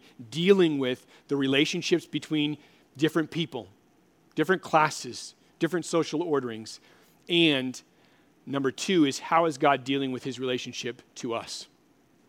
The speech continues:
How is he dealing with that? How is he working those things out?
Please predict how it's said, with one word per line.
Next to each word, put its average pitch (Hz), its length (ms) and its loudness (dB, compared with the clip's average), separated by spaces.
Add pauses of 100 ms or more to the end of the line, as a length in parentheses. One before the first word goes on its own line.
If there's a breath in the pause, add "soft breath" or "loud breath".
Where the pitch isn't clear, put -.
(260)
How 165 160 0
is 160 80 -2
he 165 80 -6
dealing 143 380 0
with 123 120 -8
that? 117 140 -6 (120 soft breath)
How 190 180 2
is 190 80 -2
he 185 80 -6
working 151 480 -2
those 131 240 -4
things 127 260 -6
out? 123 240 0